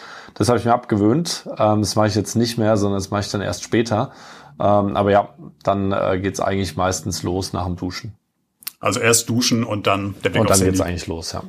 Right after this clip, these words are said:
Speaker 2: Zieht dich das runter, wenn du morgens dann die E-Mails liest? Und das kann ja mal positiv sein oder auch mal negativ.
Speaker 1: Nee, es geht eigentlich. Ich hab auch, äh, ich bin auch einer von denen, die im Urlaub E-Mails lesen. Es gibt ja auch Leute, die sagen, nee, ich will im Urlaub gar keine E-Mails lesen und ich mach lieber dann, sag mal, zwei Tage vorher, bevor es irgendwie losgeht,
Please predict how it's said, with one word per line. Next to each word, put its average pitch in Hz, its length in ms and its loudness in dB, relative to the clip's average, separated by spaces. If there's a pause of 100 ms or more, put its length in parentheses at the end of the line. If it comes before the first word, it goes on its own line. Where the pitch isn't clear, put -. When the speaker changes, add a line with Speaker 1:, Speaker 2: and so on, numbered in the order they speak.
(760)
Speaker 2:
Zieht - 180 0
dich 139 80 2
das 110 180 0
runter, 123 280 0
wenn 117 80 0
du 110 100 0
morgens 107 360 0
dann 101 220 -2
die 95 160 -6
E-Mails 113 300 0
liest? 110 220 0
Und 101 40 0
das 98 120 -2
kann 104 140 -4
ja 95 300 -4
mal 101 120 0
positiv 113 460 -2
sein 104 160 2
oder 98 120 0
auch 101 40 0
mal 95 120 0
negativ. 113 500 -2 (960)
Speaker 1:
Nee, 147 80 4
es 151 140 2
geht 165 180 4
eigentlich. 120 440 4
Ich 110 160 4
hab 131 140 2
auch, 131 240 2
äh, 123 320 0
ich 113 120 -4
bin 135 120 0
auch 135 120 0
einer 123 200 0
von 113 180 0
denen, 117 200 2
die 110 60 4
im 101 140 -2
Urlaub 151 440 0 (260)
E-Mails 156 460 0
lesen. 151 340 2
Es 170 160 -2
gibt 110 160 0
ja 117 60 6
auch 101 100 2
Leute, 110 220 4
die 101 60 4
sagen, 101 340 2
nee, 95 140 2
ich 90 180 -2
will 92 80 -2
im 95 80 -4
Urlaub 92 300 -2
gar 92 140 -2
keine 95 240 -4
E-Mails 92 380 -4
lesen 104 380 2
und 90 160 -2
ich - 140 -8
mach 98 180 -2
lieber 117 260 4
dann, 104 380 2
sag 101 140 -2
mal, 98 120 0
zwei 98 240 2
Tage 98 300 -2
vorher, 104 420 2
bevor 90 280 -2
es 92 100 -4
irgendwie 95 180 -2
losgeht, 110 580 2